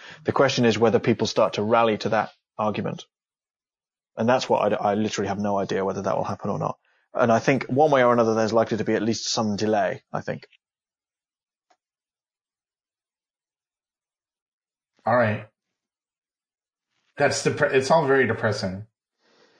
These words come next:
Speaker 1: It's highly
Speaker 2: To be honest.
Speaker 1: uncertain, isn't it?
Speaker 2: It's,
Speaker 1: Yeah.
Speaker 2: it's, it, yeah.
Speaker 1: The pro-, the, the problem it creates as, as well is that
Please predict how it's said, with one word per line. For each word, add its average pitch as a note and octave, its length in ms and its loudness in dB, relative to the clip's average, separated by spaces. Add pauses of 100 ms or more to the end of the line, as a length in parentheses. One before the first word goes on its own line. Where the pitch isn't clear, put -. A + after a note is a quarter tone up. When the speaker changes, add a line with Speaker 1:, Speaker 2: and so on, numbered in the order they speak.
(580)
Speaker 1:
It's D3 140 2
highly F3+ 260 4
Speaker 2:
To E3+ 60 6
be E3 60 6
honest. D#3+ 400 4
Speaker 1:
uncertain, B2+ 100 2
isn't C3 140 2
it? C3+ 60 6
Speaker 2:
It's, - 80 -2
Speaker 1:
Yeah. D3+ 140 6
Speaker 2:
it's, D3+ 160 2
it, - 500 -6 (840)
yeah. A2+ 460 2 (240)
Speaker 1:
The D#3 120 2
pro-, A3 200 2
the, F3+ 160 0 (100)
the F3 100 0
problem A#3+ 240 0
it G3+ 80 -2
creates F#3+ 440 0
as, C#3 180 -4 (120)
as C3+ 140 -2
well C#3+ 400 2
is A#2+ 280 -2
that A2+ 320 -4